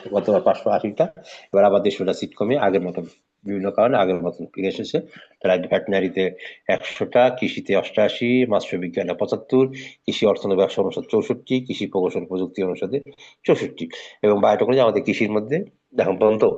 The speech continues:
এক নম্বর, যারা বারোতম ব্যাচ হয়ে গেছে বা তেরোতম ব্যাচ আসতেছে,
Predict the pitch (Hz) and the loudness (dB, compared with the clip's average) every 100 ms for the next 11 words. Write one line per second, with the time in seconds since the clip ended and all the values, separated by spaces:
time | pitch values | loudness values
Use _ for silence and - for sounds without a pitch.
0 | - - - 92 98 104 117 98 92 92 | -4 -10 -2 -2 0 0 2 2 4 4
1 | 95 98 92 92 90 95 98 104 101 - | 2 2 2 2 2 0 -2 0 0 2
2 | 98 92 95 90 92 - - - - 147 | 2 2 0 2 0 0 -4 -4 -2 -2